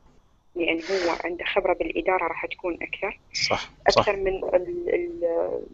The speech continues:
Speaker 1: يعني المدرس الصغير بالعمر، أما يفيده بناحية إنه مثلا، يعني أنا مو قلت على فكرة المراقبة، مثلا المدرس يطب يدرس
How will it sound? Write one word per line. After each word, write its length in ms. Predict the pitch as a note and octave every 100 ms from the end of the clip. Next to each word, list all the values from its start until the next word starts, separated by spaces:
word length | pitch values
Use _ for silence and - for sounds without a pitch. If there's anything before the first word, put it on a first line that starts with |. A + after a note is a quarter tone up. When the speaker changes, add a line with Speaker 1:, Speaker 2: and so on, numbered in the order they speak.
| -
Speaker 1:
يعني 240 | - E2+ E2+ -
المدرس 480 | - F3 F#3 F3+ -
الصغير 580 | F3 E3 - F#3 D#3+ D3+
بالعمر، 340 | D#3+ D#3+ E3+ A3+ - - - - -
أما 480 | A3+ A#3+ B3+ B3 - - -
يفيده 1000 | A4 G3 G3+ G3 - - A#3+ - A3+ A#3 A3+ -
بناحية 480 | G3 G#3 G#3 G3+ G3
إنه 260 | F3+ F#3
مثلا، 360 | F#3 F3+ F#3 F3+ F3 E3+ E3+ E3 E3 - - - - - - - -
يعني 240 | E3 E3+
أنا 140 | F#3
مو 360 | F#3 G3 G3+ F#3+ - F#3 F3+
قلت 160 | G#3
على 240 | F3+ F#3 F#3 - -
فكرة 260 | G#3 G3+ G3+
المراقبة، 640 | G3 F#3+ G3+ G#3 - - D#3 - - - - -
مثلا 460 | - F3+ F3+ F3+
المدرس 520 | E3+ F3+ G3 G3 -
يطب 260 | F3+ F#3+ F3+
يدرس 460 | F3 G3 A#4+ B4